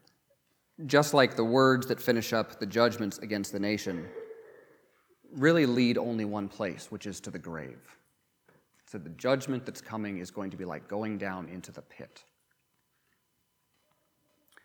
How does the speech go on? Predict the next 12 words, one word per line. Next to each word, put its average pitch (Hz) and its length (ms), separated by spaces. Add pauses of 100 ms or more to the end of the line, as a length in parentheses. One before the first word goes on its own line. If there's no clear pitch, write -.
(1120)
What 170 140
would 135 120
they 104 640 (220)
have 98 260
made 87 240
of - 140
this? - 400 (2750)
The 123 120
amazing 135 240
thing 113 220
for 101 200
us, - 580